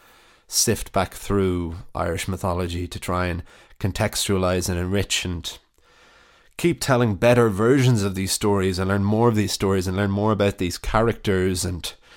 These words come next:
we've had a lot of the famous ones. Let's find more famous ones. Let's find less famous ones. Let's do this together. And as always, please do keep in touch. Let me know which of these stories you like, which you don't like. And we can continue to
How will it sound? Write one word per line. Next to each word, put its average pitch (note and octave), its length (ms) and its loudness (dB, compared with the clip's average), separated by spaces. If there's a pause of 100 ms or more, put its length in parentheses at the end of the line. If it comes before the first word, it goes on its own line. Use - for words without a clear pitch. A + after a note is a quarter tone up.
(300)
we've F#2+ 100 -4
had A2+ 120 4
a A2 40 4
lot G#2+ 160 4
of F2+ 60 -2
the F#2 60 -2
famous G#2+ 420 0
ones. F#2 220 -2
Let's G#2 140 -4
find G2+ 240 0
more G#2+ 200 2
famous G2 380 -4
ones. F2 200 -6
Let's F#2+ 120 -4
find F#2 220 -2
less A#2 260 2
famous F#2 360 -4
ones. F#2+ 200 -6
Let's - 180 -4
do A2 140 -2
this F#2+ 300 -2
together. G2+ 520 2
And F2 300 -4 (340)
as G#2 180 2
always, G#2+ 260 2
please A2+ 400 2
do A2 360 2 (300)
keep A2 220 -6
in G2+ 120 0
touch. - 460 -2
Let G#2 160 -2
me G#2 100 -2
know G#2+ 220 2
which G2 260 0
of F#2+ 80 -2
these F#2 160 -2
stories F#2 320 0
you F2+ 80 -2
like, G2+ 420 2
which - 160 -8
you - 60 -10
don't G2 320 -4
like. F#2+ 380 -2 (920)
And A2+ 120 -4
we G#2+ 100 0
can G2+ 200 -2
continue G#2 600 0
to F#2 300 0